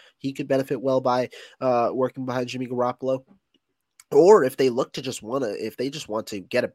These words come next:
uh, utilize their roster or their pick to get a better team, insert Jimmy Garoppolo, appease Davante Adams by making the roster better and Josh Jacobs by making the roster better, and draft a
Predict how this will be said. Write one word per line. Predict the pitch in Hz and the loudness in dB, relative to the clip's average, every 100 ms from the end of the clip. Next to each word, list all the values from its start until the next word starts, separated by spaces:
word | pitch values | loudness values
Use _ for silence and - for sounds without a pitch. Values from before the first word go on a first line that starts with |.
| - | -8
uh, | 107 98 - - | -6 -6 -8 -6
utilize | 131 127 113 101 - - - | -4 -2 -2 -4 -8 -14 -6
their | 104 | -4
roster | 95 113 131 - 98 | 0 0 0 -6 -8
or | 87 _ | -8 _
their | - | -12
pick | 95 160 - | -6 -6 -6
to | 101 | -4
get | 117 | -4
a | 95 | -2
better | 107 85 | -4 -6
team, | - 190 120 - _ _ _ _ _ _ _ _ _ _ _ | -10 -8 -10 -14 _ _ _ _ _ _ _ _ _ _ _
insert | 151 190 202 156 | -4 2 2 4
Jimmy | 156 147 | 2 2
Garoppolo, | 120 110 - 110 143 _ _ - | 2 2 0 -4 -4 _ _ -14
appease | 110 - 180 202 | -12 -8 -8 -4
Davante | 139 123 117 120 | 0 0 -2 -2
Adams | 117 175 117 135 - 120 | 0 0 -2 -10 -8 -2
by | 110 104 - _ | -2 -2 -8 _
making | 113 - 131 | -8 -6 -4
the | 82 | 0
roster | 143 302 123 | 2 2 -4
better | 107 107 117 | -6 -6 -4
and | 110 98 | -6 0
Josh | 107 107 | 0 0
Jacobs | 135 143 113 | -4 -6 -8
by | - 107 | -8 -8
making | 120 131 | -6 -8
the | 92 | -4
roster | 117 175 123 | -4 -4 -8
better, | 98 98 110 _ _ _ | -10 -8 -10 _ _ _
and | 135 | -8
draft | 131 117 165 - | -2 2 2 0
a | 127 | -12